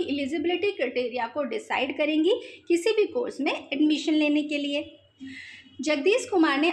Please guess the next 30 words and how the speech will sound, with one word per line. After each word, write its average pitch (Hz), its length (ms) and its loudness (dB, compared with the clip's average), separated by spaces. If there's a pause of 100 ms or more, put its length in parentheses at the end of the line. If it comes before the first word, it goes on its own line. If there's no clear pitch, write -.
आगे 247 300 0
बताया 240 460 0
कि 403 160 -2
अगर 330 360 0
किसी 403 280 4
विश्वविद्यालय 262 880 -2
में 330 280 -2
common 359 500 2
university 294 800 4
entrance 302 680 0
test, 277 360 -2
जो 277 200 -2
कि 320 200 2
सीयूईटी 381 840 2
है, 285 140 2
आप 240 300 -2
सभी 285 300 0
विद्यार्थी 262 520 -2
इन 254 100 0
दिनों 262 200 -2
इसके 262 280 -2
बारे 233 260 0
में 247 160 -4
बहुत 233 240 -2
ज़्यादा 240 260 0
सुन 294 280 0
रहे 311 140 0
हैं 330 180 -6
और 262 300 -2
even 330 180 -2